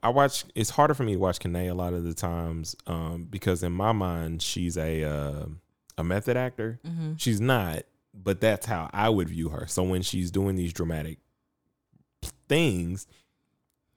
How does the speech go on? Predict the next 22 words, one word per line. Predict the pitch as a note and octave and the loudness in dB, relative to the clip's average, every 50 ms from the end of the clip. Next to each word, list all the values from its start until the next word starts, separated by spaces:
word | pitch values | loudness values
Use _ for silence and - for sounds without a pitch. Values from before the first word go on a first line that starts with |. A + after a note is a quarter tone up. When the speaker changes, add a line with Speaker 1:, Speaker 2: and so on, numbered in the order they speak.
| _ _ - | _ _ -2
Speaker 1:
I'm | A2 A#2 A2+ | 0 2 4
like, | G2 F2 E2+ E2+ - - | 4 4 2 0 0 0
"I | G2 A#2+ | 2 4
know | C#3 B2+ F#2 | 4 4 2
where | D2 D2+ E2 F2+ | 2 2 2 2
you're | G#2 A#2 | 2 2
pulling | - F#3 G3+ G3+ E3 A#2 F#2+ | 4 4 4 6 4 4 2
from." | - - B1+ - - - _ _ _ - | -2 -8 -10 -14 -18 -20 _ _ _ -8
Speaker 2:
Right. | D3+ C#3 C3 B2+ C3+ - - _ _ | -6 -4 -4 -6 -8 -10 -14 _ _
Speaker 1:
You | - A2+ A2+ | 0 2 4
know, | G#2+ G2 F#2 | 6 4 4
and | - - G2 G2+ | 2 0 0 2
so | - G2+ F#2+ F#2+ | 4 4 4 4
it | F#2 | 2
would | F2+ F#2 A2 | 2 0 -2
be | E2 F2 | -4 -4
hard | F#2 G2 A2 G#2 A2 A2 - | 0 2 2 4 4 2 2
for | - G2 | 0 -2
me | F#2+ F2 E2 | -4 -2 -2
to, | E2 E2 | -4 -4
like, | F#2 F2 F2 F2 - - | -4 -4 -6 -8 -10 -10
watch | F2 F2+ F#2 G2+ A2+ A2+ G2+ F2+ - - - - - - | -6 0 2 4 4 4 4 2 -2 -6 -6 -8 -8 -8